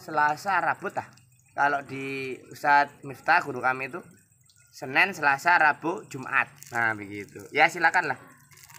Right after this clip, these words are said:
Pilih di majelis yang mana, silakan. Bismillahirrahmanirrahim. Ini kitabnya susah dapatnya. Perlu perjuangan. Perjuangan, pengorbanan, dan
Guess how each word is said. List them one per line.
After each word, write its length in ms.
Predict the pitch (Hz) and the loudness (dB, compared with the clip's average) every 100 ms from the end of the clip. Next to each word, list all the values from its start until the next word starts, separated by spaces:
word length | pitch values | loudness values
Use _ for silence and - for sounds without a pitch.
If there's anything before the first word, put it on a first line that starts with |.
| - | -6
Pilih 240 | 135 143 139 | -2 -2 -2
di 80 | 131 | -2
majelis 320 | 135 123 123 | -2 -2 -2
yang 160 | 131 127 | -2 0
mana, 240 | 131 143 | 0 0
silakan. 400 | 139 104 104 98 98 - - _ _ - _ - - - - - - - - - _ - | 0 -2 -2 -6 -8 -20 -20 _ _ -20 _ -14 -14 -16 -16 -18 -20 -20 -20 -20 _ -20
Bismillahirrahmanirrahim. 800 | - 156 151 147 147 147 156 156 107 - - _ _ _ - - - | -10 2 6 6 4 4 4 2 -4 -14 -20 _ _ _ -14 -14 -16
Ini 560 | - 160 190 196 190 190 | -8 -2 0 0 -4 -6
kitabnya 400 | - 170 185 196 | 0 0 2 0
susah 480 | 196 190 240 180 - - | 0 6 6 6 -2 -8
dapatnya. 480 | - 123 147 160 127 - _ - - - - 180 190 190 175 - - - _ | -6 -4 -2 -2 -2 -6 _ -20 -20 -20 -20 -20 -20 -20 -20 -20 -20 -20 _
Perlu 240 | 139 156 | -6 -4
perjuangan. 640 | 165 160 151 160 202 208 143 - - - - - _ - - - - _ _ _ 190 190 - - 190 - - - | -4 -2 6 8 8 6 2 -6 -14 -20 -20 -20 _ -20 -20 -20 -20 _ _ _ -20 -20 -20 -20 -18 -18 -18 4
Perjuangan, 720 | 175 165 - 151 151 160 170 | 4 4 0 4 6 6 4
pengorbanan, 720 | 165 165 165 165 139 147 165 | 0 -2 -2 2 4 4 4
dan 160 | 143 139 | 2 0